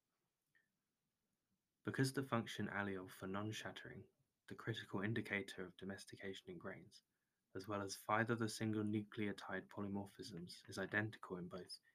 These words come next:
Indica and Japonica, determined a single domestication event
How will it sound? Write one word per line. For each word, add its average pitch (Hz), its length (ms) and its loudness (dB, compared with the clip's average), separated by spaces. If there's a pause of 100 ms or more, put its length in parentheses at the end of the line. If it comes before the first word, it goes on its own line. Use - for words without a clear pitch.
(140)
Indica 104 480 2
and 92 140 -2
Japonica, - 580 -4 (1000)
determined 101 360 4
a 98 60 4
single 113 340 8
domestication 101 1000 0
event 87 220 -4